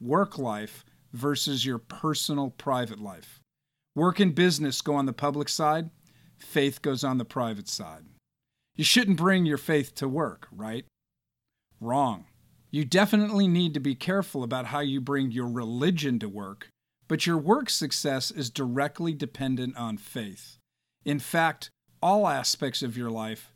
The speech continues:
depend directly on faith. Faith is another way of saying trust.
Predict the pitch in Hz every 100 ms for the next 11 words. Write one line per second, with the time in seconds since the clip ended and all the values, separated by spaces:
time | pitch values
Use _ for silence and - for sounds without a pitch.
0 | _ 135 - 135 123 117 120 127 117 120
1 | 110 120 107 98 101 - 120 95 - -
2 | _ _ _ _ _ _ _ 233 269 254
3 | 220 226 196 202 180 156 156 143 - 151
4 | 143 117 - 143 110 - - -